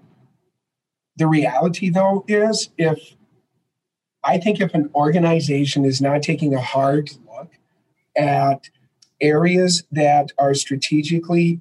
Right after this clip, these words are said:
vital, and then asking themselves, "Do we really have the capacity to do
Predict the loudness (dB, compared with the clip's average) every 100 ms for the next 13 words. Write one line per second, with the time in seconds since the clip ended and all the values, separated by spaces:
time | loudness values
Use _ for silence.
0 | -10 -14 -10 -4 -6 -6 _ _ _ _
1 | _ _ _ -4 0 2 2 2 0 0
2 | -2 0 0 0 0 -2 -2 0 2 2
3 | 2 2 2 2 0 0 -6 -8 -12 -12
4 | -10 -6 -2 -2 -2 -4 -4 -4